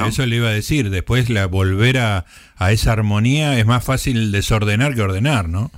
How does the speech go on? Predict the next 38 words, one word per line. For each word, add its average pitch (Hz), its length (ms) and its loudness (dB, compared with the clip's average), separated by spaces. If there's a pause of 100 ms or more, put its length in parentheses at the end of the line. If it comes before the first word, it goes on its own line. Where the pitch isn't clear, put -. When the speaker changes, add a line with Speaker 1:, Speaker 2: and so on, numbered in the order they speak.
(1000)
Speaker 1:
Y 131 60 -2
claro, 165 440 -4
hay 160 140 -4
muchas 185 360 -4
circunstancias 139 920 -4
en 104 200 -2
donde 104 280 0
es 107 60 -4
muy 123 160 0
difícil 113 320 0
volver 95 300 -2
atrás. 87 300 -6 (440)
Fíjese 131 340 -2
usted, 113 400 -6 (500)
para 98 160 -4
tomar 120 240 -4
un 127 140 -2
ejemplo 123 400 -6
que 104 80 -4
todo 120 180 -4
el 117 80 -4
mundo 120 300 0 (160)
cita, 80 380 -4
¿no? 98 380 -2 (640)
Cuando 110 260 -2
se 131 100 0
cierra 151 460 -2
un, 113 460 -4
un, 101 60 -4
una 117 300 -2
persiana 110 920 -4
de 107 140 -2
un 120 120 0
negocio 110 540 -2
que 92 80 -6
se 92 160 -8
fundió, 92 640 0
Speaker 2:
Mm. 92 400 0